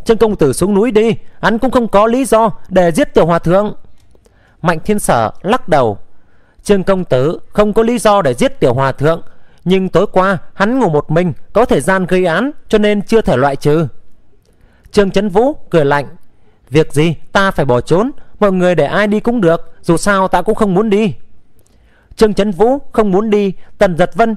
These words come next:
cũng chẳng có cách nào ép được, lại nói. Lão đầu cũng có thể. Nói đến đây lại nhớ ra cả đêm qua lão đầu luôn ở trong phòng trông coi Hạ Vượng, cũng có khả năng lão mượn cớ đi vệ sinh để chạy ra giết người, vội nói.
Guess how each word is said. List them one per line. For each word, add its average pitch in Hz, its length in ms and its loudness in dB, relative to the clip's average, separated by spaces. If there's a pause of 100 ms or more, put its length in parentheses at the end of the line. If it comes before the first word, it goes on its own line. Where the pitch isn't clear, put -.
(140)
cũng 247 160 2
chẳng 143 200 0
có 185 80 0
cách 139 220 0
nào 160 200 0
ép 202 180 0
được, 170 360 -2
lại 147 220 0
nói. 180 340 0 (760)
Lão 156 200 2
đầu 175 240 4
cũng 233 200 -2
có 254 100 4
thể. 190 420 0 (680)
Nói 170 260 2
đến 220 200 0
đây 208 220 0 (200)
lại 185 180 0
nhớ 180 180 0
ra 220 240 0
cả 143 200 0
đêm 196 200 0
qua 196 320 2 (180)
lão 202 200 2
đầu 170 420 2
luôn 220 180 2
ở 175 80 2
trong 214 180 0
phòng 165 300 0
trông 208 160 0
coi 202 220 2
Hạ 180 260 -2
Vượng, 147 220 2 (420)
cũng 240 180 2
có 269 120 2
khả 147 180 -2
năng 185 260 -2 (200)
lão 180 220 0
mượn 220 240 0
cớ 180 160 4
đi 220 160 0
vệ 160 160 0
sinh 202 280 -2 (120)
để 147 200 2
chạy 147 180 0
ra 185 220 0
giết 247 200 -2
người, 131 380 0
vội 147 200 2
nói. 156 320 0